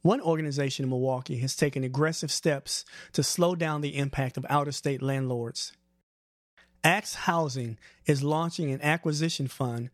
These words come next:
to compete with investor landlords in the city. They plan to create a fund with eleven million dollars eventually that will allow them to purchase homes and sell them at affordable prices to city residents.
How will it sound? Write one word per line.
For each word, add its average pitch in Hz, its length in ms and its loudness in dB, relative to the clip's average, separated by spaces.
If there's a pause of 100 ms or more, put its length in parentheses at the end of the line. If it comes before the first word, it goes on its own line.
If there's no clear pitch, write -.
(160)
to 160 120 4
compete 196 440 0
with 143 200 -2
investor 151 460 0
landlords 135 560 -2
in 127 80 -2
the 123 80 -4
city. 120 460 -2 (1120)
They 180 160 6
plan 214 360 -2
to 202 100 -4
create 175 260 0
a 135 60 -4
fund 139 560 -2 (160)
with 147 120 2
eleven 160 440 0
million 151 260 -2
dollars 127 400 -2
eventually 123 640 -4 (320)
that 156 140 4
will 143 180 2
allow 151 320 2
them 160 220 -2
to 143 120 -6
purchase 156 440 0
homes 135 560 -4 (340)
and 139 140 4
sell 175 260 2
them 170 160 -2
at 139 120 -2
affordable 165 460 0
prices 139 520 -2
to - 100 -6
city 143 300 0
residents. 131 720 -2